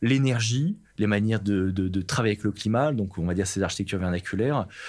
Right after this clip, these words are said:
sont connectées en fait aux manières de s'autonomiser.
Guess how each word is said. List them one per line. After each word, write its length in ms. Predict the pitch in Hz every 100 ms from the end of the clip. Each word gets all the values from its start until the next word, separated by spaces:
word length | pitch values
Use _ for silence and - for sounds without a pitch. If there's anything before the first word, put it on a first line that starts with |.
| -
sont 180 | - 123
connectées 440 | 110 101 104 - 147
en 60 |
fait 340 | 117 143 143 131
aux 100 | 123
manières 320 | 101 101 131
de 80 | 117
s'autonomiser. 720 | 107 120 120 117 117 113 95